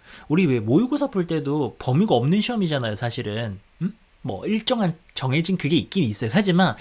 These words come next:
우리가 느끼기에는 다 새로운 지문들 아닙니까? 이제 그런 것도 푸는데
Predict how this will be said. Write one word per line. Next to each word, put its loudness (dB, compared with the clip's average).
우리가 4
느끼기에는 -2
다 -2
새로운 0
지문들 -2
아닙니까? -8
이제 -10
그런 0
것도 -6
푸는데 -4